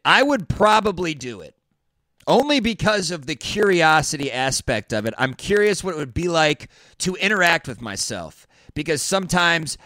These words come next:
I have a hard time understanding, uh, how people perceive me. And maybe if I dealt with myself directly, I would understand why, uh,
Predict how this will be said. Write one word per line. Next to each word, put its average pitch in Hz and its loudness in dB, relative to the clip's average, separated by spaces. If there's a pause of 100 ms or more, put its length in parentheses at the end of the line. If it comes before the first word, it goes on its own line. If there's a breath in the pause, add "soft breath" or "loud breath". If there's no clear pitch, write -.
(160 loud breath)
I 139 4
have 170 -2
a 156 0
hard 151 -2
time 156 -4 (320 soft breath)
understanding, 180 -4 (480 soft breath)
uh, 120 -2
how 165 -2
people 175 -4
perceive 151 -4
me. 95 -10
And 101 -8
maybe 165 2
if 165 -2
I 165 0
dealt 151 -4
with 143 -10
myself 147 -2
directly, 117 -4 (320 loud breath)
I 120 -2
would 123 -2
understand 139 -4 (240 soft breath)
why, 156 2 (400 soft breath)
uh, 110 0